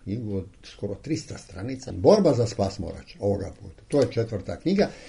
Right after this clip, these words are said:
koja je promocija bila i zbog toga sam ja, izišla je početkom, krajem oktobra i onda kako,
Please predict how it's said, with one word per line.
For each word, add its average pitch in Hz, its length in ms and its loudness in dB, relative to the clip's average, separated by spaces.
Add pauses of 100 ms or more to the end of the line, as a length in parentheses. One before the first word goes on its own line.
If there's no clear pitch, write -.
(300)
koja 135 160 6
je 151 180 10
promocija 170 640 4
bila 156 300 0
i 139 80 0
zbog 107 220 4
toga 120 220 -4
sam 104 220 -2
ja, 95 140 -4 (100)
izišla 123 420 0
je 104 120 0
početkom, 95 580 -6 (560)
krajem 104 520 -6 (200)
oktobra 160 580 -2 (720)
i 104 120 0
onda 117 680 2 (600)
kako, 123 600 2